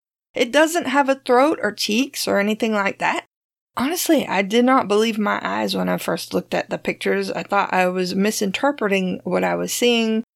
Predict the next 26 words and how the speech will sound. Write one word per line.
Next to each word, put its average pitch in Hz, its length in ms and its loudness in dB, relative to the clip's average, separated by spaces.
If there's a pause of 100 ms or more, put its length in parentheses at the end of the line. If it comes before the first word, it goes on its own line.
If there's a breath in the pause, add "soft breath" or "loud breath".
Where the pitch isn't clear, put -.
(200)
or 190 240 2
that 180 240 -2
the 180 80 -4
specimen 185 800 0
had 180 260 -4
been 160 220 -6
damaged, 240 840 0
but 156 360 -2
no, 196 500 2
that's - 320 -2
really 208 320 0
what 185 260 0
it 165 140 -4
looks - 240 -4
like. - 300 -14 (520)
Its 208 220 -2
jaws 320 480 2
aren't 254 340 2
big 202 360 0
because 190 340 -2
it - 140 -4
needs 196 340 -2
to 175 100 -6
swallow 185 440 2
big 180 360 -4
things. 208 680 -2